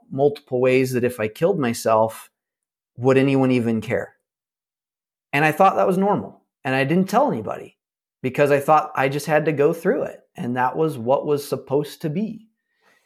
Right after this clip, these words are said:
So I went through that phase of depression, went through pornography addictions, went through video game addictions,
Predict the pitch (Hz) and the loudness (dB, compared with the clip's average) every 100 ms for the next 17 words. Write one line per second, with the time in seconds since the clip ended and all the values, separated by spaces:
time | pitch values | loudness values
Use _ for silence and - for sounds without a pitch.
0 | _ _ 190 190 247 254 - 233 233 156 | _ _ 2 4 4 0 0 2 4 2
1 | - 175 190 233 160 135 123 127 127 - | 0 2 2 2 0 -2 -4 -6 -6 0
2 | 214 214 208 208 185 143 135 - 147 135 | 2 2 2 -2 -2 -2 -6 -6 -2 -2
3 | 131 127 143 180 180 175 190 175 175 - | -4 0 2 4 2 0 0 2 0 -2
4 | 185 175 170 165 - 127 123 - 139 123 | -4 -2 -4 -8 -8 -10 -10 -8 -4 -2
5 | 113 101 123 165 202 185 180 170 165 165 | -4 -10 -4 2 2 2 0 2 0 0
6 | 165 156 156 | -6 -6 -8